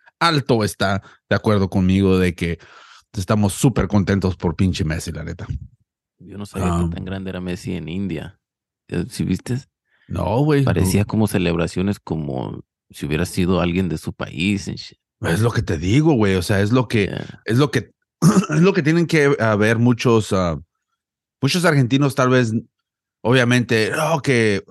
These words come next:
Speaker 1: ah, Messi", pero que no se los olvide, cabrones, cómo lo trataban cuando no metía goles, cuando andaba bien apagado y todo el pedo.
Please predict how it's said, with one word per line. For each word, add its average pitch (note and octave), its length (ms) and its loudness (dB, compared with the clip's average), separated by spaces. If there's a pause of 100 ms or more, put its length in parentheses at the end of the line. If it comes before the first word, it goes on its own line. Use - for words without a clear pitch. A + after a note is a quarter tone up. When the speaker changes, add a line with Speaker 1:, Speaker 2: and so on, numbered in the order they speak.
Speaker 1:
ah, F2+ 480 -2
Messi", A2+ 480 0
pero G#2 220 0
que G2+ 80 0
no A#2+ 80 4
se D#3 100 2
los D3+ 140 2
olvide, D#3 340 6
cabrones, A#2 540 2
cómo C3 200 4
lo C3+ 140 4
trataban A#2+ 520 0
cuando G2+ 360 -2
no G2+ 100 0
metía A2+ 280 0
goles, A2 420 0
cuando F#2+ 220 -2
andaba G2 180 0
bien A2+ 140 0
apagado G2+ 540 -4
y F2+ 40 -4
todo F#2+ 140 -4
el F#2 100 -4
pedo. G#2 300 -4